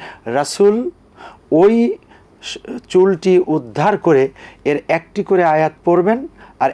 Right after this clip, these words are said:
একটা করে গ্রন্থি ছুটে যাবে। ঠিকই তেমনটি করা হলো এবং রাসূল সাল্লাল্লাহু আলাইহি ওয়াসাল্লাম সুস্থ হলেন। ঠিক এখানে যা আমরা করব তা, এটা কোরআন দ্বারা স্বীকৃত। এখানে সেখানে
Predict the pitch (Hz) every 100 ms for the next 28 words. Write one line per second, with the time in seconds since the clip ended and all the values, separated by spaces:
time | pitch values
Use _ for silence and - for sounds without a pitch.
0 | - 151 - - 147 151 175 - _ _
1 | - 113 135 175 196 170 - 160 131 -
2 | 202 170 131 110 95 - - - _ _
3 | - - 202 214 208 190 - - _ _
4 | 147 147 180 175 202 - 175 190 208 240
5 | - - - 139 147 143 - 147 135 135
6 | - 139 123 - - - - 180 - -
7 | - 151 143 160 127 98 - - - -
8 | - 190 - _ _ - 156 196 202 202
9 | 170 185 254 403 _ _ _ - - -
10 | 135 147 151 156 160 160 143 147 - 160
11 | - - 147 147 - 139 135 127 127 113
12 | - 196 - 165 - 113 98 - - -
13 | _ 131 135 - 175 165 - 151 156 143
14 | 131